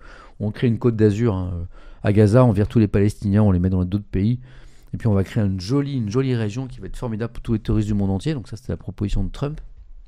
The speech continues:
Waouh ! Euh,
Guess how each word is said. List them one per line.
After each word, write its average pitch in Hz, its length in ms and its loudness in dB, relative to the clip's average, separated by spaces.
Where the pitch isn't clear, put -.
Waouh ! 95 480 0
Euh, 107 580 4